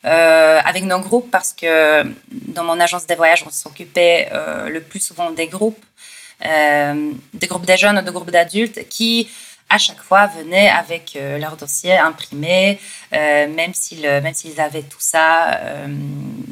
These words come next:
je sais pas, dans, sous, sous d'autres formes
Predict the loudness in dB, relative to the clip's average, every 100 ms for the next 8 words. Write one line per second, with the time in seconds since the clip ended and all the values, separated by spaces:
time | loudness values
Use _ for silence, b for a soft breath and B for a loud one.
0 | -14 -14 -18 -20 -20 -14 -14 -14 -18 b
1 | b b b b -16 -16 -12 -10 -2 0
2 | 0 -4 0 4 4 0 -8